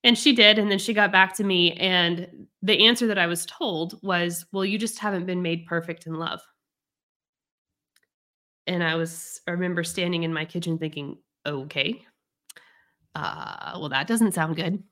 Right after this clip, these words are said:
And I still don't know what to do about it. <laughs> I s-, now, and now I feel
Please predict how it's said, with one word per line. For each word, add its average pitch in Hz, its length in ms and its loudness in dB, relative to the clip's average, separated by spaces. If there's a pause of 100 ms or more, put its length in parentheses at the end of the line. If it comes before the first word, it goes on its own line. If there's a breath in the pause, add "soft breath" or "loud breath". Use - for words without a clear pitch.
(840 soft breath)
And 147 460 -2
I 151 120 -2
still - 440 0
don't 226 160 8
know 185 120 4
what 151 120 0
to 180 60 -2
do 165 160 2
about 160 260 0
it. 277 140 2
<laughs> 294 480 4
I 311 60 8
s-, - 240 0
now, 277 560 6
and 285 200 6
now 339 300 6
I 269 220 4
feel 262 280 -2